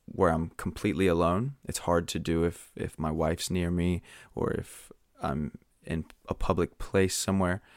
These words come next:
So the most isolated I can be, the best, the better. And I, I use headphones. So I'm,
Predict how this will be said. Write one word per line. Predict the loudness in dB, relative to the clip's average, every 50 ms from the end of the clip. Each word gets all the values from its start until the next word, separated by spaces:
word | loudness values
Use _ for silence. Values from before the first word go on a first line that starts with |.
| -20 -20 -20 -12 _ -2
So | 0 2
the | 4
most | 4 4 4 2 2 2
isolated | 2 2 4 4 2 4 4 6 6 6 4 2 2
I | 0
can | -2 -2 -2 -2 2
be, | 2 2 4 2 2 2
the | 0 0
best, | 2 2 2 0 0 -4 -6 -8 -10 -12 -12 -8
the | -4 -2
better. | 0 0 0 -2 -4 -8 -10 _ _ _ _ _ _ _ -20 _ _ _ _ _ _ _ _ _ _ _ _ _ _ _ _ _ _ _ _ _ _ _ _ _ _ _ _ _ _ _ _ _ _ _ _ _ _ _ _ _ _ _ _ _ _ -2
And | 2 4 4
I, | 4 4 2 0 -6 -14 -14 -2 2
I | 4
use | 6 6 6 6 6
headphones. | 6 4 4 4 0 -6 -6 -6 -8 -8 -6
So | -2 0 2
I'm, | 2 0 0